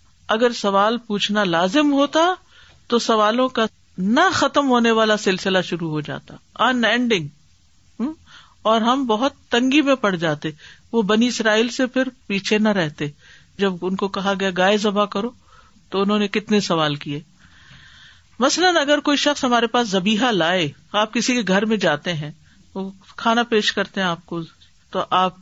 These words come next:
پوچھیں کہ کیا اس پہ اللہ کا نام لیا گیا تھا؟ تو اگر وہ کہیں کہ ہاں، تو آپ کہیں کہ کیا حلق اور نرخرا دونوں کاٹے گئے تھے؟ اگر وہ کہیں ہاں، تو کہیں کہ جو ذبح کرتا ہے نماز پڑھتا ہے، کیونکہ بعض لوگوں کے نزدیک جو نماز نہیں پڑھتا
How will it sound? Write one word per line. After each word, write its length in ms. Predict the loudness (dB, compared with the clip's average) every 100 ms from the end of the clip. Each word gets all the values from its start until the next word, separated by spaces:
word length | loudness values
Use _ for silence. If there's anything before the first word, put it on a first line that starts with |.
| _ -10
پوچھیں 300 | -8 -6 -6
کہ 260 | -4 -6 -6
کیا 180 | -2 -2
اس 180 | -2
پہ 80 | -4
اللہ 140 | -2 -2
کا 160 | -4
نام 260 | -4 -4 -4
لیا 240 | -4 -4
گیا 180 | -4 -8
تھا؟ 140 | -8 -16 -18 -20 -20 -20 -20 _ _
تو 60 | -6
اگر 160 | -6
وہ 120 | -6 -6
کہیں 260 | -4 -6
کہ 280 | -6 -8 -8 -12 _ _ _ 0
ہاں، 200 | 2 2 2
تو 80 |
آپ 240 | 0 0 -2
کہیں 100 | -2
کہ 140 | -2
کیا 240 | -2 0 0
حلق 280 | 0 0 0
اور 80 | 0
نرخرا 460 | 0 -2 -2 -2 -2 -8 -20 -20 -20 0
دونوں 240 | 2 2 2
کاٹے 320 | 0 0 0 2
گئے 160 | 0
تھے؟ 360 | -2 -10 -18 -20 -20 -20 _ _ -20 -20 -8
اگر 220 | -2 2
وہ 80 | 2
کہیں 200 | 0 0
ہاں، 180 | 0 -2 -6 -20 -20 -14
تو 80 | -8
کہیں 240 | -2 -2
کہ 160 | 0 -2
جو 260 | 0 0 0
ذبح 260 | 0 -2
کرتا 300 | -2 -4 -2
ہے 40 | -2
نماز 340 | 0 0 0
پڑھتا 300 | -4 -4 -10
ہے، 240 | -10 -16 -20 -20 -20 -8
کیونکہ 220 | -2 0
بعض 260 | 2 0 0
لوگوں 140 | -4
کے 100 | -2
نزدیک 360 | -2 -2 -4 -4
جو 80 | -4
نماز 260 | 0 0 0
نہیں 140 | -2 -2
پڑھتا 320 | -2 -4 -8